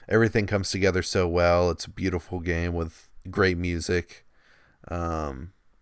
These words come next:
so yeah, I, uh, there's honestly barely anything that I could say that I don't like about the game. I guess, you know, part of the topic can be you guys kinda asking questions about that or whatever, but, um, so far I've played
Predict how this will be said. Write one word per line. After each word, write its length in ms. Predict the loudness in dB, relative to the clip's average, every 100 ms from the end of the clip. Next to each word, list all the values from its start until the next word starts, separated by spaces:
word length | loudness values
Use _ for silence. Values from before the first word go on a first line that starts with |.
| _ _ _ _ _ -12
so 140 | -4
yeah, 220 | 2 4 6
I, 400 | 4 2 -4 -10
uh, 100 | -8
there's 340 | -6 -4 -2
honestly 480 | 0 0 0 0 0
barely 460 | 0 2 4 4 2
anything 380 | 0 -2 -2 0
that 120 | 0
I 80 | 0
could 180 | -4
say 220 | -2 0 2
that 160 | 2
I 100 | 0
don't 320 | 0 -2 -2
like 180 | -4 -6
about 260 | -4 -6 -6
the 80 | -8
game. 380 | -8 -8 -8 -12 _ _ _ _ _ _ -8
I 100 | -2
guess, 340 | 0 0 -4 -4
you 120 | -4
know, 100 | -4
part 200 | 0 2
of 80 | 2
the 80 |
topic 320 | 0 0 0 -4
can 360 | -8 -6 -8 -4
be 80 |
you 220 | -2 0 2
guys 220 | 2 2
kinda 180 | -2 0
asking 340 | 0 0 -4
questions 480 | 2 2 2 -2 -2
about 200 | -2 -2
that 200 | -4 -2
or 60 |
whatever, 300 | -2 -2 -4
but, 280 | -6 -6 -8 _ _ _ _ _ _ _ _ -14
um, 380 | -10 -8 -8 -10 -4
so 300 | 2 4 4
far 480 | 4 8 8 8
I've 160 | 4 -2
played 760 | -4 0 2 2 0 -2 -6